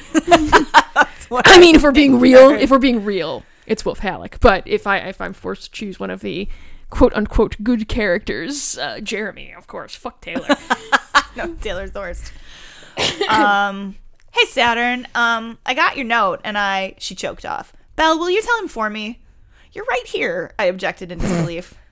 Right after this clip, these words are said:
Speaker 1: <clears throat> "I know," she said demurely, but I'm shy. <laughs> I like Cleo. "Saturn, she wants to go out with you."
Speaker 2: He's so shy.
Speaker 1: Saturn's grin ballooned outward into an asinine half moon. That's mean. <laughs> "Okay then,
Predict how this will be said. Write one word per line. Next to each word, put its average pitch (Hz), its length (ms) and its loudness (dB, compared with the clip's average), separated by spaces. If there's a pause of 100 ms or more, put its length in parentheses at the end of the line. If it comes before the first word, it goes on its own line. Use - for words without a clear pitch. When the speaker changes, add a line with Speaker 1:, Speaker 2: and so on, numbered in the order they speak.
Speaker 1:
<clears throat> - 260 -16
"I 226 80 0
know," 202 240 -12
she - 160 -18
said 165 180 -12
demurely, 160 500 -18 (200)
but 214 100 -2
I'm 170 140 -8
shy. - 320 -16 (100)
<laughs> - 360 -10
I 226 40 -10
like 180 200 -12
Cleo. - 220 -16 (400)
"Saturn, 311 460 0
she - 100 -8
wants 294 200 -2
to 294 80 -10
go 277 80 -2
out 160 160 -2
with - 120 -20
you." - 140 -12 (320)
Speaker 2:
He's 392 180 -12
so 359 280 -10
shy. 311 800 -16 (360)
Speaker 1:
Saturn's 247 580 -4
grin 202 260 -10
ballooned 180 420 -12
outward 190 300 -8
into 180 180 -14
an 180 140 -12
asinine 170 480 -12
half - 260 -16
moon. 214 380 -14
That's - 180 -16
mean. 185 240 -18 (240)
<laughs> - 480 0
"Okay 440 260 4
then, 226 300 -4